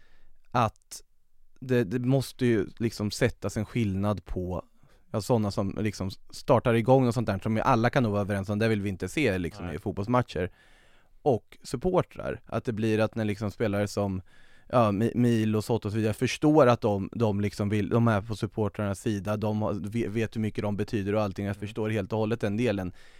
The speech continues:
Speaker 1: Men det finns en skillnad på supportrar
Speaker 2: Och
Speaker 1: och
Speaker 2: huligan.
Speaker 1: direkta våldsverkare
Speaker 2: Ja,
Speaker 1: på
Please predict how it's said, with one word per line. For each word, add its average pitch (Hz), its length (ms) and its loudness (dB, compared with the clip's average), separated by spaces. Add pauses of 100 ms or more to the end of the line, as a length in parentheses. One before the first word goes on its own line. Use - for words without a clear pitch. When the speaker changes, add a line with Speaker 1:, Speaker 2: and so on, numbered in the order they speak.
(140)
Speaker 1:
Men 127 140 -2
det 123 60 0
finns 147 320 2
en 135 100 2
skillnad 117 360 2
på 120 100 -2
supportrar 117 800 2
Speaker 2:
Och 101 100 -12
Speaker 1:
och 107 140 -6
Speaker 2:
huligan. 117 180 0
Speaker 1:
direkta 131 480 4
våldsverkare 113 760 4
Speaker 2:
Ja, 92 180 -2
Speaker 1:
på - 60 -2